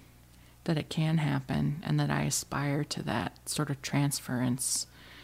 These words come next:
and I hope that, I mean, that's everybody's hope, right? That what we're doing, that somebody else gets it, or somebody else has a feeling or is moved by it,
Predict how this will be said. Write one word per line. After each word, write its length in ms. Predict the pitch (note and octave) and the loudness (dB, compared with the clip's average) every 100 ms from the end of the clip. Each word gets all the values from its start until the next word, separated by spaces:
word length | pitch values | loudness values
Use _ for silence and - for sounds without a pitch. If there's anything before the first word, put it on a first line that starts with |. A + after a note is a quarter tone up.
| - - | -20 -4
and 120 | D#3+ | 0
I 60 | D3 | 2
hope 340 | D3 D3+ - - - - D#3+ | 4 2 -2 -14 -20 -16 -6
that, 200 | D3+ C#3+ - - - - - - - - - - - - - - - | -2 -2 -4 -18 -20 -20 -20 -20 -20 -20 -20 -20 -20 -20 -18 -10 -8
I 260 | - - F3 | -8 -4 4
mean, 120 | D#3+ | 6
that's 200 | D#3+ D3+ | 6 4
everybody's 460 | D#3+ D#3 D3+ C#3+ - | 2 2 2 0 2
hope, 300 | E3+ D3 - | 2 0 0
right? 200 | C#3 C#3 | -2 0
That 80 | |
what 160 | D3 - | -2 0
we're 120 | C3+ | -2
doing, 520 | C3+ C#3+ C#3+ C#3+ - | 0 0 2 2 2
that 120 | C#3 - | 0 0
somebody 340 | - D3 C#3+ | 2 2 2
else 220 | C3+ C#3 | 0 0
gets 320 | - D3 - | -2 -4 -2
it, 200 | - - | -2 -2
or 40 | - | -4
somebody 360 | - C#3+ D3 | -2 0 0
else 220 | D3 C#3 - | 0 -2 -2
has 200 | C#3+ C#3+ | -2 -2
a 60 | |
feeling 500 | - - - D3 D3 | -4 -4 -2 0 0
or 120 | - | 0
is 180 | C#3 C#3 | -2 0
moved 360 | C3+ C#3+ D3 - | 2 2 0 -4
by 160 | - - | -8 -4
it, 240 | - - | -4 -4